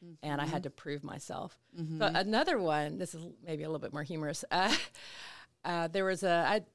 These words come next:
Speaker 1: been working in this group now for a couple years, and there was a new hire who had come from a school in Florida. And we were standing around the mailboxes, you know, back in the day when people would get actually physical mail at their workplace. And he was, um, looking at a postcard,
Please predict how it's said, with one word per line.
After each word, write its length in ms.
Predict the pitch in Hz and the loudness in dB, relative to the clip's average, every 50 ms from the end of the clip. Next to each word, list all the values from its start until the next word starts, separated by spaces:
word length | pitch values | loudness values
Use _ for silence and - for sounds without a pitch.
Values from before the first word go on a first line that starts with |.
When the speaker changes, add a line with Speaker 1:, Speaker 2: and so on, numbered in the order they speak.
| _ - | _ -8
Speaker 1:
been 180 | - 185 165 | -6 -4 -2
working 340 | 160 147 156 151 - 160 156 | 0 -2 -2 -2 -2 -4 -2
in 80 | 147 143 | -2 -2
this 120 | 139 - | -2 -4
group 240 | - - 160 143 - | -4 -4 -4 -4 -2
now 160 | 151 147 143 | -2 -2 -2
for 140 | 151 - 151 | -4 -4 -8
a 40 | 131 | -6
couple 280 | - 170 156 - 160 | -4 -4 -4 -4 -4
years, 420 | 147 143 165 175 170 147 139 143 151 | -4 -2 0 2 2 2 2 0 -2
and 140 | - 147 156 | -4 -2 -2
there 80 | 151 | -2
was 120 | 147 143 156 | -2 0 0
a 40 | |
new 160 | 151 160 175 175 | 0 0 0 0
hire 480 | 156 175 156 156 147 135 104 - 131 143 | 0 2 2 2 2 2 0 0 -2 -2
who 160 | 170 156 147 | -2 -2 -2
had 80 | 139 - _ - | -4 -6 _ -8
come 200 | - 165 143 151 | -4 -2 -2 -2
from 220 | 143 - 151 143 143 | -2 -2 -2 -2 -2
a 40 | |
school 340 | 139 - - - 156 151 147 | -2 -4 -4 -2 -2 -2 -2
in 80 | 139 135 | -2 -4
Florida. 480 | - - 294 320 233 135 - - - - _ _ _ _ _ _ _ _ _ - | -4 -2 2 2 2 2 0 -2 -6 -8 _ _ _ _ _ _ _ _ _ -4
And 100 | 156 160 | 0 2
we 80 | 185 196 | 4 4
were 100 | 180 156 | 4 2
standing 360 | - - 180 165 160 160 156 | 2 0 0 0 0 0 0
around 220 | 151 147 147 147 | 0 0 -2 0
the 60 | 139 135 | 0 0
mailboxes, 800 | 147 151 151 147 139 - - - - - - - - - - - _ _ _ _ _ _ _ | 0 2 2 0 0 -2 -4 -6 -6 -8 -10 -10 -10 -10 -12 -14 _ _ _ _ _ _ _
you 80 | 165 147 | -10 -8
know, 240 | - - - - 131 - | -8 -8 -8 -8 -8 -8
back 180 | 151 143 - | -8 -8 -6
in 80 | - 135 | -8 -8
the 80 | 147 147 | -8 -8
day 200 | - 139 135 135 | -6 -6 -6 -6
when 120 | 139 127 | -8 -8
people 340 | - 139 131 - 131 131 139 | -8 -8 -8 -8 -10 -10 -10
would 120 | 139 127 - | -12 -12 -8
get 220 | - 135 - - _ - | -8 -8 -8 -8 _ -12
actually 340 | - 135 135 - - 131 139 131 139 202 _ _ _ _ _ - | -12 -10 -10 -8 -8 -10 -10 -12 -16 -20 _ _ _ _ _ -12
physical 260 | 127 - - - 180 | -12 -8 -4 -2 2
mail 440 | 247 349 311 208 180 180 214 226 - - - - - - - | 4 4 6 6 6 4 4 2 -2 -8 -18 -18 -20 -16 -10
at 180 | - - 147 - | -6 -6 -6 -4
their 180 | 156 156 156 160 | -4 -4 -2 2
workplace. 640 | 170 196 208 202 - - 196 156 147 135 - - | 4 4 4 4 2 2 2 2 2 2 0 0
And 240 | 151 147 147 151 156 | 0 0 0 0 -2
he 180 | 151 202 202 | -4 -4 -2
was, 380 | 190 185 170 156 160 156 - - | 2 4 4 4 4 2 2 2
um, 400 | 175 151 151 151 143 147 156 208 - - | 4 4 4 4 2 2 -2 -4 -8 -10
looking 380 | - 180 196 226 226 240 196 185 | -6 -2 -2 0 0 0 0 0
at 80 | 165 151 | 0 0
a 40 | 147 | 0
postcard, 640 | - 180 151 147 - - - - - - - - | 0 -2 -2 -2 -4 -6 -8 -8 -6 -6 -8 -10